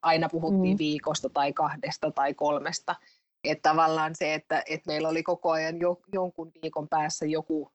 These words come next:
Speaker 1: ikään kuin valotunnelin päässä, joka sit vaan ikään kuin vaan se tunneli vaan kasvoi ja kasvoi. Että tota, et ehkä se siinä mielessä, niinku,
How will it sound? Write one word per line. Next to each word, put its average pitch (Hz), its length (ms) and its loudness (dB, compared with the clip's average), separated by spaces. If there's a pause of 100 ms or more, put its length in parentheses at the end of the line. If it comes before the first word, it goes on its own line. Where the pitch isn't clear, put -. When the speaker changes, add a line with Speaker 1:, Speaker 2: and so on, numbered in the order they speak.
Speaker 1:
ikään 151 300 -2
kuin 156 120 -6
valotunnelin 151 720 -2
päässä, 147 280 -2
joka 143 240 -6
sit - 220 -16
vaan 165 280 2 (180)
ikään 151 260 -6
kuin - 140 -20
vaan 156 160 0
se 160 140 -4 (100)
tunneli 160 400 0
vaan 160 200 0
kasvoi 160 380 -4
ja 156 80 0
kasvoi. 160 380 -4 (640)
Että 156 320 2
tota, 156 380 0
et 160 180 -2
ehkä 160 260 0
se 160 320 0 (480)
siinä 175 340 4
mielessä, 165 480 0
niinku, 160 360 -4